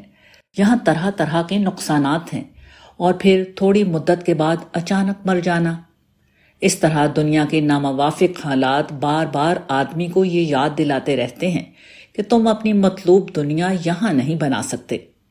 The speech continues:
ये दुनिया तुम्हारी तमन्नाओं की तकमील के लिए फैसला कुन तौर पर नाकाफी है। ये नामवाफिक सूरत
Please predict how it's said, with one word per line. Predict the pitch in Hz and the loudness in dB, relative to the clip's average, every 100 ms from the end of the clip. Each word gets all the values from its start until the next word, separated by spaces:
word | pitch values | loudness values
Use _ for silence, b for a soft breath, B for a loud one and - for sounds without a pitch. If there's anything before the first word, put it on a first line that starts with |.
| _ _ _ _ | _ _ _ _
ये | 185 | 2
दुनिया | 202 208 208 202 | 4 6 4 2
तुम्हारी | 196 175 185 | 0 0 0
तमन्नाओं | 180 170 160 156 151 156 165 | 0 0 2 2 0 0 -2
की | 175 | -6
तकमील | 175 147 - 151 156 170 | -4 -6 -6 -4 -2 -4
के | - 165 | 0 -2
लिए | 165 180 | 2 2
फैसला | 180 - 170 170 - 196 | 0 -2 -4 -2 -2 -4
कुन | 208 208 | 0 -2
तौर | 196 147 160 | 0 0 0
पर | - 135 143 151 | 0 -2 -2 -6
नाकाफी | 170 175 151 151 208 | -6 -2 -2 -2 -2
है। | 165 147 - _ _ _ _ _ _ - | -4 -6 -10 _ _ _ _ _ _ -6
ये | 156 160 | 2 4
नामवाफिक | 147 143 143 143 160 - 170 | 4 2 0 0 0 0 -4
सूरत | - 147 139 | 0 0 0